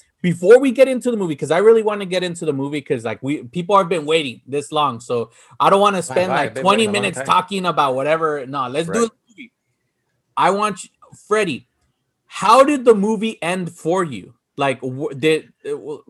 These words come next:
Speaker 2: You know what? Let me tell you. I'm gonna be honest with you, bro. This movie is, was very humorous. It's a comedy. It's got Cheech. He directed it. He wrote it.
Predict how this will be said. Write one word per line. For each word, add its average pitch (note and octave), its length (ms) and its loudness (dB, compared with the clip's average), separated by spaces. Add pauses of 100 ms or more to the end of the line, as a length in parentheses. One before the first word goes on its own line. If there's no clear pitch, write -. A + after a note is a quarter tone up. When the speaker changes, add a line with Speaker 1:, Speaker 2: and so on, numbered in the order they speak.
(220)
Speaker 2:
You F3 160 -6
know A#3 100 0
what? A#3+ 220 0
Let A3+ 100 0
me A#3+ 80 -2
tell F#3 180 0
you. C#3 140 0 (100)
I'm D#3+ 80 -4
gonna A#3 120 0
be B3 100 0
honest C#3 320 -2
with G2+ 140 -10
you, F2 80 -16
bro. E2 280 -18
This E3+ 200 -12
movie G#3+ 300 -10
is, A2+ 280 -10
was A2 220 -10
very C3+ 320 -4
humorous. A#2+ 720 -4
It's - 180 -14
a - 40 -20
comedy. A2 480 -8
It's F#2+ 140 -10
got E2 220 -10
Cheech. G2+ 640 -14
He G#2+ 100 -12
directed G2+ 520 -6
it. G#2 100 -10
He A2 100 -10
wrote F#2+ 340 -8
it. G2 280 -10